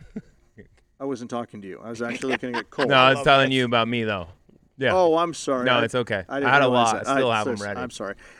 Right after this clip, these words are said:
Speaker 2: Anyways, so, yeah, I didn't, I didn't have anything. I'm just, when you're walking down the fairway, you, you literally are just like, you're still like this until you,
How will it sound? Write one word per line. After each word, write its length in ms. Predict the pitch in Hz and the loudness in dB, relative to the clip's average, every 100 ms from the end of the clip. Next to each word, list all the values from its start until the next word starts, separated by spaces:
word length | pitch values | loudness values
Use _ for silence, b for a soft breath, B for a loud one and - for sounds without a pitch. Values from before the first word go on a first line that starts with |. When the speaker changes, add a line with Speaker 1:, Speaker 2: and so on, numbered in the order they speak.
| - | 2
Speaker 2:
Anyways, 420 | 196 180 123 - b - | 4 6 4 -4 b -2
so, 240 | - 175 | 4 4
yeah, 260 | 170 185 120 - | 6 2 2 0
I 180 | 147 | 0
didn't, 360 | 160 175 170 165 _ _ | 4 2 0 -8 _ _
I 140 | - 139 | -4 0
didn't 180 | 165 156 | 0 0
have 240 | 160 135 | -2 -2
anything. 480 | 139 170 185 180 165 | -6 -4 -6 -6 -8
I'm 240 | - 214 | -4 -4
just, 140 | 269 262 _ | -4 -10 _
when 180 | - 170 | -8 -6
you're 120 | 180 | -4
walking 400 | 180 240 302 - | -4 -6 -8 -8
down 100 | 214 | -8
the 80 | 190 | -8
fairway, 560 | - 170 175 147 113 107 | -6 -4 -2 -2 -4 -8
you, 380 | 107 127 143 147 - | -10 -10 -12 -14 -12
you 240 | 143 135 135 | -12 -12 -6
literally 640 | 156 147 160 220 190 156 | -4 -2 2 2 2 0
are 140 | 139 127 | 0 -2
just 320 | 131 135 - | -4 -6 -6
like, 240 | 131 117 b b b _ | -6 -8 b b b _
you're 200 | 156 139 | -8 -6
still 360 | 135 - 196 208 | -6 -4 0 2
like 340 | 180 135 - | 0 -4 -8
this 300 | 156 139 127 | -6 -4 -4
until 400 | 139 127 - 151 | -8 -10 -6 -4
you, 260 | 135 123 120 | -4 -6 -10